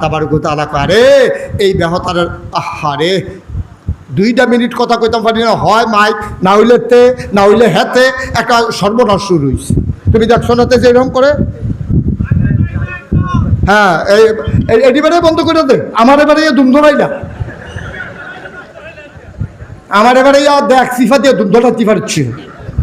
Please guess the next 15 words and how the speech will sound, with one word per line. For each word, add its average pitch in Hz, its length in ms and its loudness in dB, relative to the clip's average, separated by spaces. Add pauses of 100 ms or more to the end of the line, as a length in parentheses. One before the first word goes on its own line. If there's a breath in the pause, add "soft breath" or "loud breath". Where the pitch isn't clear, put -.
(540)
হ্যাঁ, 156 160 2
কাটটা 190 320 -2
লাই 180 220 0
তোর 165 120 -2
আর 151 120 -2
মাইক, 135 280 -4
হ্যাঁ, 143 160 2
হ্যাঁ। 120 180 -6 (640)
এ - 40 0
বালাই 208 300 4
ইজ্জত 190 540 -2
তোরা। 123 200 -4 (560)
হ্যাঁ, 117 200 -4 (600)
তার 175 180 0
মাইক 170 180 0